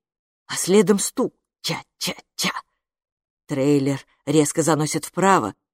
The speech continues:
Мы оба едва не слетаем с сидений. Подлокотник врезается мне под ребра, я чуть сознание не потеряла. Шум все громче. "Что происходит?" кричу я Джону.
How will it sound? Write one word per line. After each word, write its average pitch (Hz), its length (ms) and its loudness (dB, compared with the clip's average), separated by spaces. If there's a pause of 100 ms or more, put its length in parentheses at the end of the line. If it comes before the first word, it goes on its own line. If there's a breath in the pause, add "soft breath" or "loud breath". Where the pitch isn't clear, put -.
Мы 196 180 4
оба 208 280 6
едва 185 300 2
не 185 100 0
слетаем 196 480 0
с - 60 -6
сидений. 180 600 2 (200)
Подлокотник 185 640 2
врезается 190 540 2
мне 196 160 2
под 180 200 0
ребра, 220 360 6
я 202 120 4
чуть 254 200 -4
сознание 226 680 0
не 185 140 -4
потеряла. 160 580 -4 (380)
Шум 180 380 -6
все - 260 -2
громче. 190 640 2 (200 soft breath)
"Что 277 560 8
происходит?" 285 1000 6 (340)
кричу 151 320 -2
я 127 160 0
Джону. 143 520 2